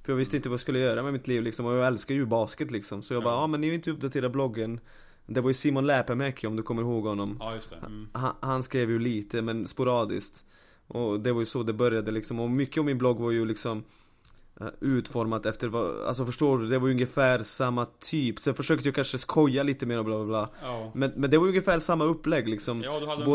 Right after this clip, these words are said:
Speaker 2: ungefär, vi hade ungefär sam-, du var lik. Och du skrev ju också, du ville ju ha en å-, du ville driva en åsikt, en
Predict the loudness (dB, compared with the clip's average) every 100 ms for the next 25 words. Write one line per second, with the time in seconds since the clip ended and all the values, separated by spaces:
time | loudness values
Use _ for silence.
0 | 2 -2 -10 -10 -12 -14 -14 -14 -14 -14
1 | -14 -14 -12 -12 -12 -12 -14 -12 -10 -10
2 | -12 -12 -10 -8 -10 -10 -10 -10 -12 -12
3 | -12 -12 -14 -14 -12 -12 -12 -12 -12 -12
4 | -12 -12 -12 -14 -16 -18 -16 -18